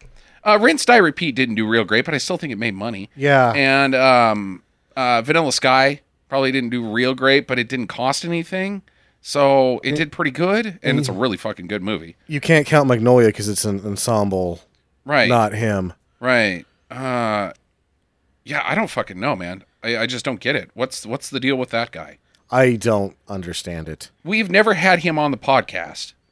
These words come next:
Speaker 1: He has been banned from the podcast until you cram this down our fucking throat. Uh, but we could do any of his movies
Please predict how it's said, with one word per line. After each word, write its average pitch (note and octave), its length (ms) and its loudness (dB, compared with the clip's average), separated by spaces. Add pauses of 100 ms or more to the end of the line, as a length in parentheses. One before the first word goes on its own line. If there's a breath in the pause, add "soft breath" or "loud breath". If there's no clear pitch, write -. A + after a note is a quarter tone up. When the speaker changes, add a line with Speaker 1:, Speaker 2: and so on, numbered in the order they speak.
(140)
Speaker 1:
He C3+ 140 -2
has B2+ 120 2
been B2+ 180 -4
banned C3 340 2
from C#3 140 -6
the A#2+ 80 -6
podcast G2 680 -4
until G#2+ 240 -8
you G2 140 -6
cram G#2+ 340 -6
this G2 140 -8
down F#2+ 220 -4
our E2+ 80 -8
fucking F2+ 340 -10
throat. E2+ 420 -6 (680)
Uh, F2+ 520 -4 (760)
but A#2+ 340 0 (240)
we D#3+ 120 -4
could E3 180 -8
do D3+ 260 0
any D#3+ 260 -2
of D#3 120 -4
his C#3+ 180 -8
movies - 480 -12